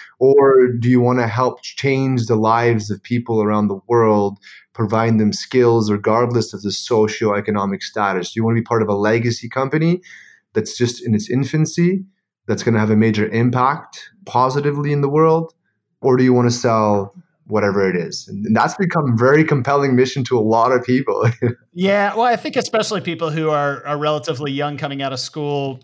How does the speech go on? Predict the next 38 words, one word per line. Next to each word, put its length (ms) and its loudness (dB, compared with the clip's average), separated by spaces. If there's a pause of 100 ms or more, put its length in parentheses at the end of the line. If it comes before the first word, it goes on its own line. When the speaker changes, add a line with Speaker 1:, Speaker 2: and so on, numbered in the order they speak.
(200)
Speaker 2:
idealistic, 800 -6
they 160 -4
really 320 -4
wanna 540 -6 (100)
be 140 -8
doing 240 -8
something 340 -8
that's, 400 -12
uh, 140 -10
meaningful 500 -8
and 80 -10
important. 500 -10
So 340 -10 (100)
I, 100 -10 (100)
I 100 -12
can 120 -12
see 140 -12
that 180 -10
being 160 -12
a 60 -14
really 220 -12
attractive 520 -12
pitch. 360 -12 (1120)
Speaker 1:
Yeah, 280 4
it 100 4
is 140 6
earlier 320 6
on, 480 2
v-, 220 -2
very 400 2
much, 340 2
very 280 2
young 340 4
team. 500 4
But 220 0
what 180 2
happens 500 2
is, 400 2